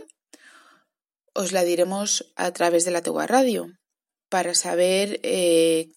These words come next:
si se aclaran, si ponen ya, eh, fecha o fechas, o hay muchas prácticas pendientes, hay muchos exámenes pendientes, sobre todo en F P, en universidades.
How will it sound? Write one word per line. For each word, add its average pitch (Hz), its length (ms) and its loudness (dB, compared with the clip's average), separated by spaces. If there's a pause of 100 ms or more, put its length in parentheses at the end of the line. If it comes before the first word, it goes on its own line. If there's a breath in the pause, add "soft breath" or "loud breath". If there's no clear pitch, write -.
(460)
si - 240 -4
se 170 140 -2
aclaran, 185 840 0
si - 220 -8
ponen 180 580 -2
ya, 180 420 0 (400 soft breath)
eh, 185 140 -2
fecha 240 800 0 (640 loud breath)
o 180 160 -4
fechas, 233 880 4
o 185 340 2
hay 190 160 0
muchas 190 320 -6
prácticas 185 420 -6
pendientes, 220 720 0
hay 208 80 0
muchos 190 300 -10
exámenes 190 500 -10
pendientes, 214 840 -2
sobre 175 200 -10
todo 175 200 -6
en 170 100 -8
F - 260 -12
P, 214 420 -2 (380 loud breath)
en 185 160 -10
universidades. 185 1120 -4